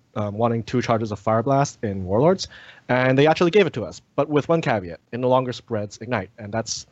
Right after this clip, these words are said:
kind of the big, uh, difference in Fire. Fire isn't as controlled as before. You don't have as much, um, it's not as manual as before, but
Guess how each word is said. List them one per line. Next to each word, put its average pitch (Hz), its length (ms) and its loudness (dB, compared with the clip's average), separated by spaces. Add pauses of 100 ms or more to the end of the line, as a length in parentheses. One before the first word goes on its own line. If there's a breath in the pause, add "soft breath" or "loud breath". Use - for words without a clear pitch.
(400)
kind 131 160 -2
of 110 100 -6
the - 160 -20
big, 123 160 2 (200)
uh, 101 220 -6 (120)
difference 117 540 -2 (100)
in 101 160 -10
Fire. 92 320 -8 (200 loud breath)
Fire 160 240 4
isn't 165 220 2
as 123 160 -4
controlled 107 560 -8
as 151 100 -2
before. 208 520 2
You 117 120 -4
don't 127 220 2
have 110 220 -2
as 104 160 -2
much, 107 260 -2
um, 92 300 -6 (920)
it's 143 120 4
not 175 280 6
as 143 200 4
manual 147 420 2
as 175 80 -2
before, 180 380 0 (480 soft breath)
but 120 240 4